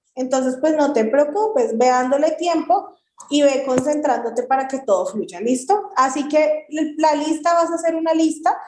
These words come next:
de tus productos, si tienes productos físicos o posibles productos. Por ejemplo, Jessica, aquí mi amiga, ya tiene un libro físico. Entonces, se llama Cómo te ven, te compran. Ese es uno de sus productos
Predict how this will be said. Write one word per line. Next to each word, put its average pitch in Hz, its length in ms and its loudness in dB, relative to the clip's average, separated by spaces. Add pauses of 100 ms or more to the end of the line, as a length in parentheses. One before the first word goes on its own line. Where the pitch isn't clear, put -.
(220)
de 294 140 6
tus 320 220 -4
productos, 339 640 -2
si 320 80 0
tienes 247 260 -2
productos 285 500 0
físicos 302 560 0 (280)
o 294 200 4
posibles 277 520 0
productos. 330 720 -2 (100)
Por 277 160 2
ejemplo, 262 380 0
Jessica, 269 380 2
aquí 294 180 -2
mi 233 100 -2
amiga, 254 300 2
ya 226 160 4
tiene 233 180 0
un 226 120 0
libro 226 280 0
físico. - 500 0 (420)
Entonces, 330 600 2
se 311 100 2
llama 254 280 2
Cómo 285 240 0
te 320 100 4
ven, 311 180 -4
te 311 140 -2
compran. 285 480 0
Ese 285 180 2
es 285 100 -4
uno 320 200 4
de 330 80 0
sus 294 240 -4
productos 226 800 0